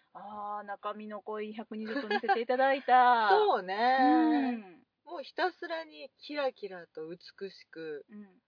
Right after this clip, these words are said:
Speaker 2: 愛が溢れた作品やったね。
Speaker 1: うん。そうやね。
Speaker 2: うん。どうでした？
Speaker 1: 私ですか？
Speaker 2: お気に入りですか？
Speaker 1: いや、私はトム・フーパー監督めっちゃ好きやから、
Speaker 2: あー、
Speaker 1: あの、
Speaker 2: ね。
Speaker 1: まあ、そんなにたくさん見てないですけど、
Speaker 2: うん。
Speaker 1: 英国王のスピーチとレ・ミゼラブルと、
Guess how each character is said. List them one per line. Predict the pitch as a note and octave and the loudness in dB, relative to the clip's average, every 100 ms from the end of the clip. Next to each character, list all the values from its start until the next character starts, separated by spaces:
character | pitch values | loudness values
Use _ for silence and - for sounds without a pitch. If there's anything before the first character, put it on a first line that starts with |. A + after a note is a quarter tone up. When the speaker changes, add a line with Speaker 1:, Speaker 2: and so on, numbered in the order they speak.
| _ | _
Speaker 2:
愛 | F3 G#3 G3 F3 | -2 -2 -4 -8
が | D#3 D3 F3 | -10 -8 -10
溢 | - D4 | -8 -2
れ | B3+ | 0
た | F3+ E3 | 0 -8
作 | D#3+ D3 C#3 | -12 -14 -16
品 | D#3 D3 | -16 -18
や | C#3+ | -18
っ | |
た | - | -16
ね。 | C3+ G#3+ B3+ _ _ - | -4 -2 -2 _ _ -14
Speaker 1:
う | |
ん。 | G#3+ G#3+ G3+ F#3 F3 _ _ _ _ - | -12 -10 -14 -20 -20 _ _ _ _ -16
そ | A3+ | -12
う | G#3 | -10
や | E3+ | -12
ね。 | F3 F3+ E3+ | -12 -12 -10
Speaker 2:
う | |
ん。 | D#3+ D#3 C#3+ C3 _ _ _ _ _ _ _ _ _ _ _ _ | -14 -16 -20 _ _ _ _ _ _ _ _ _ _ _ _ _
ど | B3 | -4
う | F3 | -4
で | A3+ | -8
し | - | -8
た？ | F3 F3+ - _ _ _ _ _ _ | -6 -6 -10 _ _ _ _ _ _
Speaker 1:
私 | - | -12
で | |
す | |
か？ | |
Speaker 2:
お | A#3 | -10
気 | A#3 A3 | -6 -4
に | A3 | -4
入 | G#3 | -4
り | G#3+ G#3 | -6 -4
で | A#3 | -4
す | - | -4
か？ | - D4+ _ | -8 -8 _
Speaker 1:
い | D4 | -4
や、 | |
私 | D4 F#4 - | -4 -4 -2
は | B4 | -2
ト | - G4 | -2 -6
ム・ | G#4+ | -4
フ | G#4+ | -6
ー | - | -4
パ | G#3+ | -6
ー | G3 | -6
監 | F#3 | -10
督 | F3 F3 | -14 -16
め | F3 | -18
っ | |
ち | - | -16
ゃ | |
好 | B3 F4+ | -16 -10
き | B3+ | -8
や | F3+ | -8
か | - | -8
ら、 | F3+ D#3 _ _ | -8 -10 _ _
Speaker 2:
あ | D#3 D3+ - _ - | -10 -10 -16 _ -12
ー、 | |
Speaker 1:
あ | A#3+ | -8
の、 | B3+ | -4
Speaker 2:
ね。 | |
Speaker 1:
ま | G4 | -4
あ、 | A#3 | -2
そ | F#4 | -6
ん | G4 | -6
な | |
に | G4+ | -8
た | B3 | -8
く | - | -14
さ | B3+ B3+ | -8 -6
ん | |
見 | A3+ | -6
て | A#3+ | -8
な | G#3+ | -8
い | F3 | -14
で | E3 | -18
す | _ | _
け | D#3+ | -14
ど、 | F#3 | -8
Speaker 2:
う | |
ん。 | F#3+ G3+ F#3+ | -6 -6 -4
Speaker 1:
英 | D4+ | -6
国 | D4+ D4 | -6 -8
王 | C#4+ A#3 | -6 -6
の | - | -10
ス | _ | _
ピ | - | -20
ー | E3+ | -20
チ | - - | -16 -6
と | D4 | -6
レ・ | G#3 G#3 | -6 -12
ミ | F#3+ | -14
ゼ | F#3+ | -10
ラ | F#3+ | -10
ブ | E3+ | -12
ル | D#3 - | -20 -4
と、 | C#4 G3+ | -2 -2